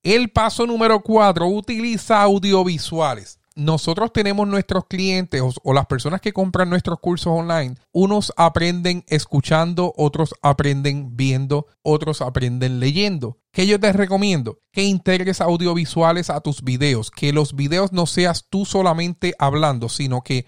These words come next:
en cada video le puedas integrar elementos visuales para hacer el video un poco más interactivo.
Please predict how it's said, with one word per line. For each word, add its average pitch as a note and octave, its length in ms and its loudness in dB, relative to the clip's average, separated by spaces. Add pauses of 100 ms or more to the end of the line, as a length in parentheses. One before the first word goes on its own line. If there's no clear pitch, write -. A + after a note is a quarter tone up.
(140)
en E3+ 200 0
cada F3 340 0
video F3+ 320 0
le D#3+ 140 0
puedas D#3+ 320 -2
integrar E3 480 -2
elementos D#3+ 680 -4
visuales D#3 560 -4
para D3 220 2
hacer D3 300 -2
el E3 100 -2
video C#3+ 300 -2
un D3 120 -2
poco C#3 280 0
más C3+ 180 -2
interactivo. B2+ 880 -4